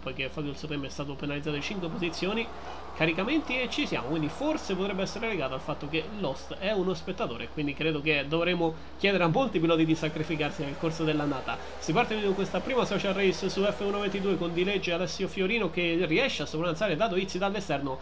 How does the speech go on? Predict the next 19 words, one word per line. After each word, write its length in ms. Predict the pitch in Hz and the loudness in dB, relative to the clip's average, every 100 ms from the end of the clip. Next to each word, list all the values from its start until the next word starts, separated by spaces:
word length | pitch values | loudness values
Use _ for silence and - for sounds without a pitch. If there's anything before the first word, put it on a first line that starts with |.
| - - | -8 -4
poi 180 | - 196 | 4 4
il 60 | |
gruppo 300 | 165 190 190 170 | 4 0 -2 -2
fila 240 | 220 196 | 0 0
via 480 | 185 190 180 170 156 | 2 4 4 2 0
liscio, 480 | 151 226 180 - 147 | 0 0 0 0 -2
senza 280 | 135 175 165 | -2 -4 -2
troppe 380 | 180 185 180 170 | -2 0 0 0
difficoltà 640 | 175 - 180 170 180 160 - - - - | -2 -2 -2 2 2 2 -2 -10 -10 0
nell'attacco 500 | 165 175 165 185 190 | 2 2 2 0 0
di 100 | 165 | 2
curva 220 | 190 180 | 2 2
uno, 200 | 180 156 | 4 2
si 80 | 139 | 0
arriva 140 | 135 151 | -2 -2
alla 100 | 139 | -2
staccata 360 | - - 151 151 | -6 -4 -2 0
della 380 | 156 156 151 | 2 2 2
tre. 340 | 147 151 202 | -2 -2 0